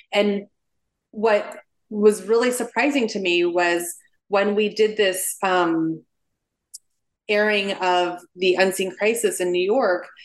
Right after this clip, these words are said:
we were paired with another physician who did a documentary, um, where the documentary is called Just Give It to Them. And he was a, he was a P H D,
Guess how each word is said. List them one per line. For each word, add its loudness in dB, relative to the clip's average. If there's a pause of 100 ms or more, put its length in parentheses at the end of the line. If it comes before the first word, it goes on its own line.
(140)
we 0
were 2
paired -2
with 0
another 0
physician -2
who -4
did 0
a 4
documentary, 0 (440)
um, 0 (720)
where 2
the -2
documentary 0
is -4
called 2
Just -4
Give 4
It 0
to -2
Them. 0 (320)
And 2
he -2
was 2
a, 0 (220)
he -4
was 0
a 0
P -4
H -2
D, 0